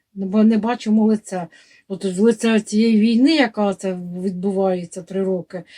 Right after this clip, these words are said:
там з якого, з одинадцятого року, щас ви напишете, я знаю. Ну, діло в тому, що ми не бачимо істину, істинність, істину.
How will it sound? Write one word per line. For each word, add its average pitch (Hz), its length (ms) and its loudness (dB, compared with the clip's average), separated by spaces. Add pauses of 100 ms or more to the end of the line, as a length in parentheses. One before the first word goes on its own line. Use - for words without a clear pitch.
(140)
там 180 260 -4
з 170 300 -8
якого, 208 380 2
з 180 60 -4
одинадцятого 208 640 2
року, 190 200 -4
щас 202 240 -2
ви 208 80 0
напишете, 196 540 -2
я 190 100 -2
знаю. 180 340 -6 (340)
Ну, 202 140 -2
діло 214 140 4
в - 40 -6
тому, 208 140 0
що 202 140 -2
ми 233 140 4
не 233 100 2
бачимо 196 640 -8
істину, 190 640 -8
істинність, 190 680 -8
істину. 185 480 -12